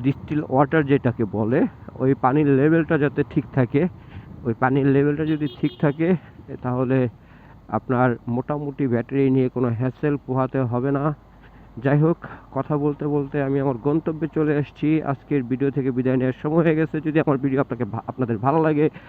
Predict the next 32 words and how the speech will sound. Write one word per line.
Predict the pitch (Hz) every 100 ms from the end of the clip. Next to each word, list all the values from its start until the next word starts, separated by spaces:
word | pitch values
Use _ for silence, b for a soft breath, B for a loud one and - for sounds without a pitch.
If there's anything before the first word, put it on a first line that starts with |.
| B B B
এবং | 147 143 107 - -
একটু | - - 190 190
ইনফরমেটিভ | 165 156 165 156 147 147 107
মনে | 113 123
হয় | 127 123 123
যে | 110 117
আপনার | 107 113 117
ভি-, | 101 117 120
আমার | 123 127
ভিডিও | 123 127
থেকে | 127 127 123
আপনি | - 139
একটু | 147 - - 190
উপকৃত | 170 156 - 147
হয়েছেন, | 151 143 139 139
তাহলে | 131 127 127
অবশ্যই | 135 143 151 - 151 147
ব্যাট-, | 127 131 - 127 - - - -
চ্যানেলটাকে | 143 147 147 131 135
একটা | 135 -
সাবস্ক্রাইব | 139 - - 151 143 -
করে | 151 151 151 143 B B B B B B -
দিবেন | 135 139 160
এবং | 165 151 143 147 139 117 117
আপনার | 110 113 143 135 127 120
যারা | 123 127
আছে | 123 147 - 190 175 170
তাদের | 151 143 151 139
সাথে | - 139 143
ভিডিওটা | 123 127 143 139
শেয়ার | 135 - 165 156
করবেন | 170 156 156 160